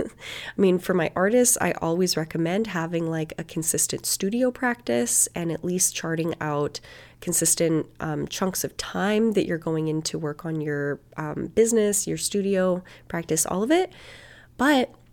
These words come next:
kinda drop all the rest and just give yourself permission to explore this area. And like I, I like to say, master one thing at a time. Be a small,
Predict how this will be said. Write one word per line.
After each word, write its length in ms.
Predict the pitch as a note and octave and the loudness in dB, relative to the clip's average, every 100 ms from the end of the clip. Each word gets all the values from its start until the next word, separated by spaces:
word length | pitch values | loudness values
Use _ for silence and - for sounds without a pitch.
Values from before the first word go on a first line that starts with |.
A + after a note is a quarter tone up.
| - | -12
kinda 260 | - B3 E4 | -4 2 2
drop 340 | F4 C4 D4+ | 2 0 2
all 120 | D#4+ D#4 | 0 2
the 140 | B3+ | 2
rest 440 | F3+ G3 F4 - - | 2 0 0 -2 -2
and 140 | G3+ | -2
just 200 | G#3 G#3 | 0 -2
give 240 | - F#3 A#3 | -2 -2 0
yourself 380 | C4 - A3+ - | 0 0 -4 -6
permission 680 | - F#3 D#3+ - B3 C4+ | -4 -2 -2 -2 0 0
to 200 | C4+ A3 | 0 0
explore 680 | - F#3+ - - - E3+ F3+ | 0 0 2 0 -2 -2 -2
this 220 | G3+ F#3+ - | 0 0 -2
area. 360 | E3 F3 D#3+ - | -4 -2 -4 -4
And 160 | F3 F3 | -2 0
like 220 | G3+ A3+ - | 0 -4 -4
I, 340 | C#4 C#4+ C4 - - | -2 0 -2 -6 -4
I 120 | G3 | -2
like 240 | G3 G3 | 0 -2
to 80 | G3 | -2
say, 360 | - - D#3+ G#3+ - - - | 0 0 -2 -4 -10 -20 -6
master 600 | F#3 F#3 G3 C4+ - D4+ D4 | 0 2 2 0 -2 0 0
one 420 | G3+ F3 E3+ F#3+ | 0 0 0 -2
thing 320 | - E3+ D#3+ | -2 -2 -2
at 160 | D#3 D#3 | -4 -6
a 80 | C#3 | -6
time. 460 | - - - - - - - - - - - - F3+ | -4 -4 -4 -8 -14 -20 -20 -20 -20 -20 -20 -16 -6
Be 320 | G3+ A3 C#4 - | 0 2 2 2
a 400 | F#3 F#3 F#3 - - | 2 4 2 0 0
small, 880 | - - F3 E3 F#3 A#3 C4+ C4+ | 2 2 0 -2 -2 0 0 -2